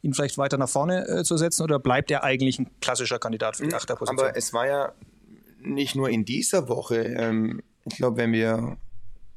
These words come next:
Speaker 2: wenn wir die letzten Wochen durchgehen, hatte ich immer mal wieder, äh, Trainingseinheiten dabei, wo ich ihn auch mal in die letzte Reihe gestellt hab, wo ich ihn auch mal auf dem,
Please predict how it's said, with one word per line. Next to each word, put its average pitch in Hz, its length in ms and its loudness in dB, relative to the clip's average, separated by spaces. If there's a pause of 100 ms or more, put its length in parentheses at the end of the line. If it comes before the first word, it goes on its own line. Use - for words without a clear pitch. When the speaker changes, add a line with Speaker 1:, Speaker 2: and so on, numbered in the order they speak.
(140)
Speaker 2:
wenn 113 200 0
wir 113 60 2
die 110 80 0
letzten 117 340 0
Wochen 110 240 2
durchgehen, 127 440 0
hatte 110 240 0
ich 113 200 -4
immer 151 180 2
mal 131 240 2
wieder, 113 680 0
äh, 104 40 -4
Trainingseinheiten 120 840 -2
dabei, 113 440 -2
wo 107 160 -8
ich 107 160 -8
ihn 113 160 -4
auch 117 220 0
mal 131 160 0
in 120 80 -4
die 113 80 -10
letzte 131 420 -2
Reihe 123 240 2
gestellt 117 480 -4
hab, 113 280 -2
wo 110 160 -2
ich 107 180 -6
ihn 107 100 -4
auch 110 140 -2
mal 110 240 0
auf 107 220 -2
dem, 107 260 0